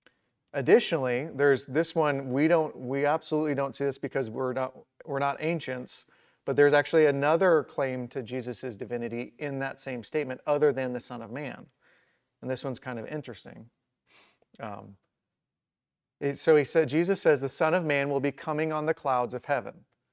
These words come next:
Right? Now, in the ancient Near East, in that, that culture, there was this idea of, there was other nations and their little g gods, okay, their, their Baalams and stuff. They would always depict them as being riding on the clouds.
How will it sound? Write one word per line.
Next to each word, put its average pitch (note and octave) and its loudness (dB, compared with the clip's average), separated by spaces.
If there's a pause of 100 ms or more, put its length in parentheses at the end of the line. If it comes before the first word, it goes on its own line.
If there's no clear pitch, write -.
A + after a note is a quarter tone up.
(560)
Right? G#2+ -14 (640)
Now, C#3+ 4
in C#3 2
the D3+ 0
ancient E3+ -2
Near D3 2
East, D#3+ 2
in C#3 -2
that, C3+ 0
that C#3 -2
culture, D#3+ 2 (520)
there D3+ 8
was D#3 8
this D#3+ 0
idea C#3 4 (360)
of, B2 0
there C#3 4
was C3+ 4
other D#3 6
nations D3 2
and C3 -2
their C#3+ 4
little C#3+ 4
g B2+ -2
gods, A2 -2
okay, A2+ -10
their, B2 0 (260)
their C3+ 0
Baalams C3 6
and B2 -6
stuff. C3 -2 (960)
They C3+ 4
would C3+ 4
always C#3 4
depict - -4
them C3+ -2
as C3 -2
being C3 -4
riding C3+ 2
on C#3+ -2
the C#3 -2
clouds. - -4